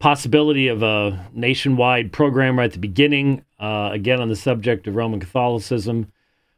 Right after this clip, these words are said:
Lots of stuff going on there. Um, <laughs> someone sent me this morning, first thing I got this morning was a super spin article. And I, that's the only, that's the only way to describe it.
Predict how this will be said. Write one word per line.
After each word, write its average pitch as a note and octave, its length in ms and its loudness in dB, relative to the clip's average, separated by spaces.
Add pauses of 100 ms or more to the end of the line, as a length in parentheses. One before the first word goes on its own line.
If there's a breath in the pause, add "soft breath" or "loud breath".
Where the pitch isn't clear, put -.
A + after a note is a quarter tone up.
Lots E3+ 180 2
of - 20 -10
stuff - 260 2
going E3+ 240 4
on D#3+ 240 2
there. D3 520 2 (300)
Um, A#2+ 720 2 (960)
<laughs> - 120 -6 (180)
someone D#3 480 -2
sent C#3 240 0
me C3 80 4
this A#2 140 -4
morning, B2+ 340 0 (200)
first C#3+ 240 0
thing C3+ 160 0
I A#2+ 80 0
got A#2 120 -2
this A2 180 -10
morning A#2 300 -2
was G2+ 180 -4
a G2+ 240 -2 (540)
super E3+ 840 2
spin C3 680 0
article. A#2 480 0
And A#2 100 -2
I, C3+ 80 0
that's E3 260 0
the D3 140 4
only, C#3 320 2
that's C3 240 -2
the C3 160 2
only D3+ 260 2
way C3 180 4
to A2+ 60 -4
describe A#2 480 0
it. G2 160 -4